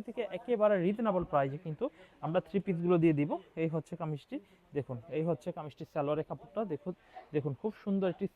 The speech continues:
সালোয়ারের কাপড় হবে। এই হচ্ছে সালোয়ারের কাপড়টা দেখুন, প্রিন্টের মধ্যে, এটা পায়ের মধ্যে কাজ করা হবে। এই হচ্ছে কামিজটা। এরপর দেখাবো আমরা কামিজের ওড়না। ওড়নাটা দেখুন, খুব সুন্দর একটি ডিজাইনের ওড়না হবে। ওড়নার ডিজাইনটা আমরা একটু খুলে দেখাচ্ছি।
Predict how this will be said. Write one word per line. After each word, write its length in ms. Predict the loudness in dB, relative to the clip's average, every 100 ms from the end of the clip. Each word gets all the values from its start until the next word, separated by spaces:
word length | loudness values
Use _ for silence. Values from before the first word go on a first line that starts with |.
| 0
সালোয়ারের 300 | 2 2 0
কাপড় 260 | -4 -8 -8
হবে। 140 | -8 -12 _ _
এই 120 | -4
হচ্ছে 320 | -2 -2 -4 -6 -6 -20 -20 0
সালোয়ারের 340 | 4 6 4
কাপড়টা 320 | 2 -2 -6 -6
দেখুন, 220 | -6 -8 -14 _ _ -4
প্রিন্টের 300 | -2 0 2
মধ্যে, 280 | 2 0
এটা 140 | 0 -2 0
পায়ের 240 | 2 4
মধ্যে 220 | 2 -4
কাজ 260 | -4 -6 -4
করা 200 | 0 2
হবে। 180 | 4 2 -4 _ _
এই 100 | -2
হচ্ছে 280 | 0 -2 -4
কামিজটা। 400 | -4 -6 -2 -4 -4 -20 _ -20 -14
এরপর 240 | -10 -4 2
দেখাবো 360 | 2 2 2
আমরা 220 | 2 2 -2 -4 _ _ 0
কামিজের 300 | 2 2 -2 0
ওড়না। 320 | 0 2 0 -2 _ -20 _ -8
ওড়নাটা 340 | -4 -2 -2
দেখুন, 340 | 0 0 -2 -6 -8
খুব 100 | -10 -8
সুন্দর 320 | -4 0 0 -2 -10 -18 -6
একটি 240 | -6 -2
ডিজাইনের 520 | 0 0 4 4 4
ওড়না 240 | 0 0 0
হবে। 260 | 0 0 -4 -8
ওড়নার 260 | -4 -2
ডিজাইনটা 380 | 0 -2 -4 -6
আমরা 140 | -8 -8
একটু 120 | -12
খুলে 200 | -8 -4
দেখাচ্ছি। 380 | -4 -6 -14